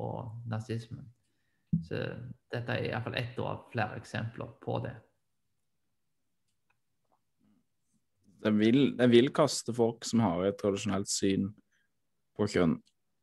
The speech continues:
Speaker 2: øh, det reelle synet på kjønn, det som stemmer overens med virkeligheten, det vil kaste oss ut av det gode selskapet i samfunnet,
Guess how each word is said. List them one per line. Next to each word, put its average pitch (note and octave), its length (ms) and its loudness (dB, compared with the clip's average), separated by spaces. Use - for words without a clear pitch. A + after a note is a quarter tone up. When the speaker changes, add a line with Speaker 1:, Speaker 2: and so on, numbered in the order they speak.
Speaker 2:
øh, F2 560 -6
det F#2+ 140 0
reelle G2 400 6
synet G2 320 0
på G2+ 140 -4
kjønn, A2+ 180 2
det G2 140 0
som F2 100 -8
stemmer F#2+ 320 -2
overens F2+ 380 0
med G2+ 80 0
virkeligheten, G2 480 0
det G#2+ 100 4
vil G#2 140 4
kaste G#2+ 320 4
oss E2 100 2
ut F2+ 320 4
av E2+ 280 4
det G2+ 80 0
gode G2+ 240 4
selskapet F#2+ 540 2
i - 20 2
samfunnet, A2 540 2